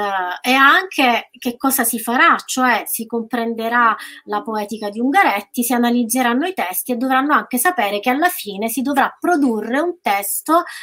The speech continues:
attraverso la poesia, cioè con la poesia di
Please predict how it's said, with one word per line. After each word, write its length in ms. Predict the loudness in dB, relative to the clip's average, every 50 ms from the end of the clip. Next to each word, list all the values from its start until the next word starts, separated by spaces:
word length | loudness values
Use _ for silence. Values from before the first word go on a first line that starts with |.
| -12 -4 0
attraverso 1080 | 2 2 0 0 _ 2 4 4 6 4 2 2 0 -2 -4 -2 -2 0 0 0 -2 -2 -2 -4 -4 -2 0
la 100 | 0 0
poesia, 580 | 2 0 0 0 0 -2 -2 -2 -2 -4 -4
cioè 300 | -2 -2 0 0 0 0 2
con 380 | 4 6 6 6 6 4 2
la 160 | 2 2 0
poesia 500 | 2 0 -2 -2 -2 -4 -4 -4 -4 -4
di 260 | -6 -6 -6 -8 -8